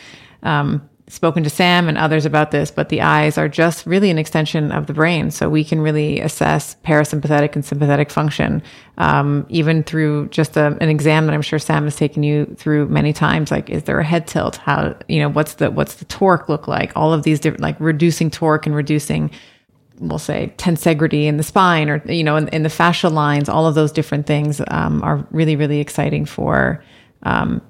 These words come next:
improving afferents up to the brain anyway, like the information that comes up to the brain, at least through the joints and, um, and the fascia. So I digress.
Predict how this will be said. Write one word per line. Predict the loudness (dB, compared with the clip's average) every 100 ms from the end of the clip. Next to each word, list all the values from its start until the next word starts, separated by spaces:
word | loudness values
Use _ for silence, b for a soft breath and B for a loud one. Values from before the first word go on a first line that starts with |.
| _
improving | 0 2 4 4
afferents | 2 0 0 0 2 0
up | -2
to | -4
the | -2
brain | 2 2 2
anyway, | 0 -2 -4 -2
like | -2
the | 0
information | 2 2 2 4 2 2
that | -2 -2
comes | -4 -2
up | -4
to | -4
the | -4
brain, | 0 0
at | 0
least | 0 0
through | 0
the | -2
joints | 2 4 4 2 -2 -2
and, | 0 0 -2 0
um, | 0 0 -2 -2
and | -4
the |
fascia. | -2 -4 -4 -4 -8 -6
So | -6 -6 -6 B B B B B _ _ _ -10
I | -8
digress. | -8 -8 -10 -10